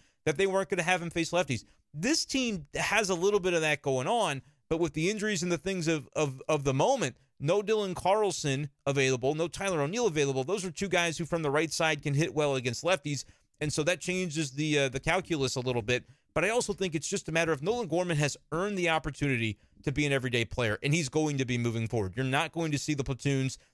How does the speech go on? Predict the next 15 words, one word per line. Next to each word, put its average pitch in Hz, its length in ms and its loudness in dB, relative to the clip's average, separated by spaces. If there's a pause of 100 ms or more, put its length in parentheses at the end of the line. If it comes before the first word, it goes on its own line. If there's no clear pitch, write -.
the 131 80 0
way 135 140 4
that 135 160 -2
you 127 80 -2
had 127 260 0
with 123 140 -4
him 131 280 0 (220)
early 135 320 0
in 120 80 -2
the 104 80 -4
season. 196 460 -2 (280)
Uh, 123 340 0
like 135 200 0
you 160 80 -4
said, 185 260 2